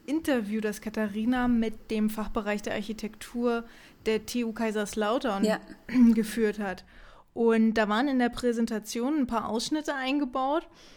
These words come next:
Speaker 1: von eurer Reise. Und da muss ich sagen, wird man ja richtig neidisch, wenn man sein gewohntes Arbeitsumfeld verlassen kann und erstmal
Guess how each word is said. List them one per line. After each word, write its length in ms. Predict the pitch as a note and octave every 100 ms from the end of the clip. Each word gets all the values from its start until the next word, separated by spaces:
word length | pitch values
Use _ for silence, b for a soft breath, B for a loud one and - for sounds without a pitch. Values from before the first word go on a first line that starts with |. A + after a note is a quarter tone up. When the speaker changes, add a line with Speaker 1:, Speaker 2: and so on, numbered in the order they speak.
| B -
Speaker 1:
von 160 | B3+
eurer 340 | A3+ C4 C4+ A#3+
Reise. 360 | B3 B3+ C4+
Und 420 | - A#3 A3+ A3 B B B B B - - - A3
da 160 | A#3
muss 160 | A#3 C4
ich 100 | A#3
sagen, 300 | A#3+ A#3+ B3
wird 120 | A#3+
man 120 | B3
ja 100 | A#3+
richtig 400 | A3 A#3 A#3+ A3
neidisch, 640 | A#3 G#3+ A#3 B3+ C4 - G#3
wenn 180 | A3
man 260 | A#3 A3+ A#3
sein 280 | G#3+ G#3 G#3
gewohntes 600 | G#3+ F#3+ G#3 A#3+ B3 G#3+ -
Arbeitsumfeld 1120 | G#3+ A3 A3+ A3+ - A3+ A3+ A3+ A3 G#3 G#3+
verlassen 680 | - - A#3 G3+ A3 A3+ B3
kann 240 | B3 A#3 A3
und 160 | A3
erstmal 680 | - A#3+ - A#3 A3 G#3+ A3